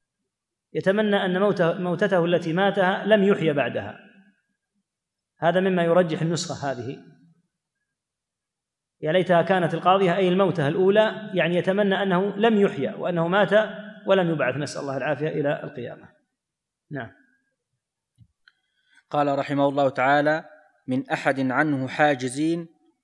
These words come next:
Speaker 2: أحد يكون للجمع وللواحد، وقال ابن عباس: "الوثين نياط القلب".
Speaker 1: نعم،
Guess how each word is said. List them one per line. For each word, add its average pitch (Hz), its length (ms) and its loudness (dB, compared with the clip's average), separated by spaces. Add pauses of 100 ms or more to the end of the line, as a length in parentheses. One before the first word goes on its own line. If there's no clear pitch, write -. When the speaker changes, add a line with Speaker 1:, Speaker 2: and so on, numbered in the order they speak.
(180)
Speaker 2:
أحد 156 320 2
يكون 156 760 0
للجمع 143 440 -2
وللواحد، 139 640 2 (480)
وقال 147 380 2
ابن 135 200 0
عباس: 135 720 0 (240)
"الوثين 147 680 -2 (220)
نياط 151 400 2
القلب". 143 460 0 (160)
Speaker 1:
نعم، 143 240 -6